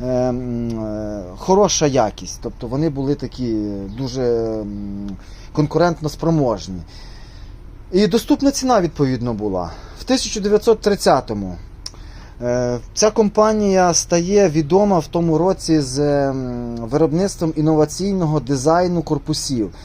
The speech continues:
стиль арт-деко. Це вона входить по красі, по тому всьому, вона входить в топ-три в С Ш А.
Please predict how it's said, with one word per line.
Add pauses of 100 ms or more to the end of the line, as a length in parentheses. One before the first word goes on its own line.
(120)
стиль
арт-деко. (600)
Це
вона
входить
по
красі,
по
тому
всьому,
вона
входить
в
топ-три
в
С
Ш
А.